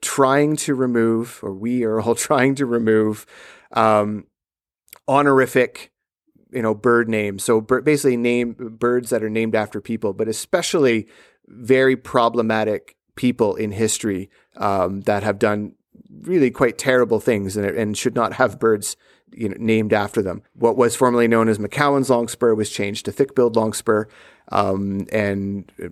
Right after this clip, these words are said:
and the primary reason for that was that McCowan was, was not,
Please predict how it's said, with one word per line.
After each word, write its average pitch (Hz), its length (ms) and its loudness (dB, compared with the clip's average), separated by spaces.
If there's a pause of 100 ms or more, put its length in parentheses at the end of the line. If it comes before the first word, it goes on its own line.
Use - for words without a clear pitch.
(160)
and 107 180 -2
the 104 80 -2
primary 113 380 2
reason 104 480 0
for 107 120 -2
that 98 220 0
was 101 140 -4
that 95 140 0
McCowan 98 600 -4
was, - 320 -6 (140)
was 104 260 -2
not, 98 460 -2